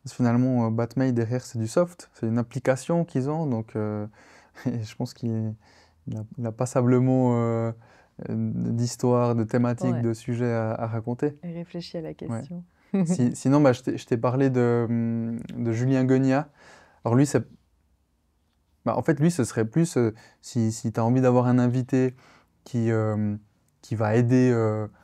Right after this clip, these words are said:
Speaker 1: les, les gens qui nous écoutent à, à s'organiser, à utiliser... Euh, lui, lui, son, son, sa thématique, c'est le cerveau numérique,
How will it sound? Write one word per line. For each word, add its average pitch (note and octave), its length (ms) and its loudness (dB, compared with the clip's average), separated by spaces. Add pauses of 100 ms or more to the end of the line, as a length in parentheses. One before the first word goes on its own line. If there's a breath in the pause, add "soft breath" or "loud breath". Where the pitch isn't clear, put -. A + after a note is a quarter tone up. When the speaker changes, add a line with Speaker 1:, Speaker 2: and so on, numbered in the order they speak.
(140 soft breath)
Speaker 1:
les, A#2 160 0
les A2 160 2
gens A#2+ 140 0
qui C3 100 -4
nous A#2+ 220 2
écoutent B2 380 -2
à, G#2+ 220 -2
à G#2+ 140 -6
s'organiser, B2+ 960 4 (260 loud breath)
à A2+ 120 0
utiliser... B2 560 0
Euh, G#2+ 340 -2 (320 soft breath)
lui, D3 160 2
lui, C#3+ 180 2
son, A2+ 540 0 (480 soft breath)
son, A2 640 -2 (140)
sa A#2 120 0
thématique, B2+ 480 0
c'est C#3 140 0
le A2+ 120 2
cerveau C3+ 320 2
numérique, C3+ 420 2